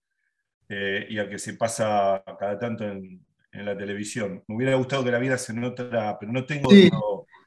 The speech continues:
Speaker 1: no tengo un, no la tengo en un Vimeo con una calidad aceptable. Y, y en YouTube está medio degradada la peli, la copia. Pero
Speaker 2: Claro,
Speaker 1: bueno,
Speaker 2: tendría que, que estar empezando a entrar en los, en, en, en algún streamer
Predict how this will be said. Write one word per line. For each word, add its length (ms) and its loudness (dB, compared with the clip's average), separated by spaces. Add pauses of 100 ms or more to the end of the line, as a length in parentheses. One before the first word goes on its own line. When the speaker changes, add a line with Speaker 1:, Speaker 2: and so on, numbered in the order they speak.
(120)
Speaker 1:
no 140 -2
tengo 240 -4
un, 200 -2
no 120 -2
la 180 2
tengo 260 -6
en 60 -4
un 160 -4
Vimeo 420 -4
con 120 -4
una 180 -2
calidad 460 -6
aceptable. 680 -4 (680)
Y, 800 -10 (100)
y 200 -6
en 80 -2
YouTube 240 -4
está 180 -4
medio 160 0
degradada 640 0
la 80 -16
peli, 240 -14
la 120 -8
copia. 380 -10
Pero 120 -2
Speaker 2:
Claro, 160 6
Speaker 1:
bueno, 380 0
Speaker 2:
tendría 260 10
que, 300 10
que 120 8
estar 280 8
empezando 460 8
a 40 6
entrar 300 4
en 80 2
los, 200 2
en, 320 -2
en, 240 0
en 100 0
algún 280 2
streamer 720 4